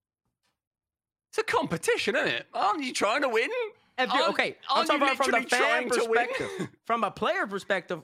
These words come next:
Speaker 2: of course, if I can go, if I can go team with the best, with two other people I think are the best players in the world, I'm gonna do it. Like, no
Speaker 1: Yeah, okay,
Speaker 2: competition.
Speaker 1: absolutely.
Speaker 2: As,
Speaker 1: That's
Speaker 2: as a
Speaker 1: locked in.
Speaker 2: player's
Speaker 1: Players
Speaker 2: perspective,
Speaker 1: should.
Speaker 2: super teams are, are great. So, the players love that. I just wanna win.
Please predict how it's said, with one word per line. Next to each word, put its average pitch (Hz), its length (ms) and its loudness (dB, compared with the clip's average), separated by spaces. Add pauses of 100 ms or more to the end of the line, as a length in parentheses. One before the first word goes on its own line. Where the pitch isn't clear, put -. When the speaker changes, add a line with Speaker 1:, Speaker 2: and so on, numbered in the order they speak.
Speaker 2:
of 190 120 -4
course, 415 300 -4
if 151 100 -6
I 247 120 0
can 220 120 -10
go, 185 360 -2
if 185 140 -2
I 214 80 -2
can 320 100 -10
go 220 100 -2
team 226 240 -6
with 185 120 -4
the 165 60 0
best, 214 280 -4
with 170 260 -8
two 233 180 -8
other 254 140 0
people 202 240 -4
I 185 80 2
think 196 140 -6
are 175 60 -4
the 160 40 -6
best 190 160 0
players 190 160 -6
in 175 80 -6
the - 40 -8
world, 285 120 -4
I'm 165 80 -4
gonna 135 140 -6
do 190 180 -8
it. 98 60 -6
Like, 113 140 -6
no 147 180 -8
Speaker 1:
Yeah, - 80 0
okay, - 80 -2
Speaker 2:
competition. 139 320 -2
Speaker 1:
absolutely. 147 420 -4
Speaker 2:
As, 110 60 -8
Speaker 1:
That's - 160 2
Speaker 2:
as 180 60 -2
a - 20 4
Speaker 1:
locked - 200 0
in. 123 60 0
Speaker 2:
player's 269 200 2
Speaker 1:
Players 226 160 0
Speaker 2:
perspective, 208 320 0
Speaker 1:
should. - 40 -8
Speaker 2:
super 240 200 -4
teams 202 260 -4
are, 170 100 -2
are 185 240 0
great. 151 400 -2
So, - 100 -8
the 180 120 -12
players 254 280 -4
love 233 200 -4
that. 120 120 -6
I 185 40 -2
just 247 100 -8
wanna 127 120 -10
win. 208 260 -8